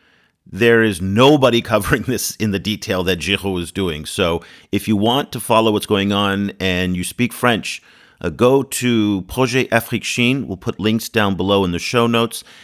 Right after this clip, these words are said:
and you can sign up for the newsletter for free. So it's not like our English service, which is a paid service. In French, it's a hundred percent free. Also, same in Arabic as well. We have a newsletter that comes out every Thursday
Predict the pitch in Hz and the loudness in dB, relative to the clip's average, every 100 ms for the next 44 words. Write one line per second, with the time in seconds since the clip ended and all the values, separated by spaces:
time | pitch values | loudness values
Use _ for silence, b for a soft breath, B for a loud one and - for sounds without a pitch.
0 | B 110 107 110 110 - 139 147 - 123 | B -2 0 0 -2 -2 0 0 -2 -2
1 | 107 117 117 113 107 107 - - - 160 | 0 0 0 2 4 2 0 -10 -4 0
2 | 165 - _ - 92 92 82 92 123 127 | 0 -2 _ -4 0 2 0 -2 0 2
3 | 127 120 107 127 113 117 - 104 107 - | 2 0 0 2 0 -2 0 0 0 -4
4 | 95 78 80 - 120 120 - 120 104 113 | -10 -8 -10 -2 -2 0 -2 -2 -2 -8
5 | - B B 90 90 127 127 107 98 92 | -12 B B -6 -2 0 0 -2 -6 -2
6 | 113 113 110 107 92 - 120 117 120 B | 0 0 -2 -2 -4 -4 0 0 -2 B
7 | B 117 123 131 117 113 - 123 123 120 | B 2 2 2 2 0 -2 0 2 0
8 | 107 104 113 110 110 120 - - 92 92 | 0 -2 0 0 2 0 -2 -4 -4 0
9 | 113 113 - B B B - 101 92 98 | 2 0 -4 B B B -6 -2 0 0
10 | 113 107 107 101 95 113 101 95 95 - | 0 2 2 2 0 -2 -2 0 0 0
11 | 110 95 98 - 123 120 - 85 73 | -2 -2 -4 0 0 0 0 0 0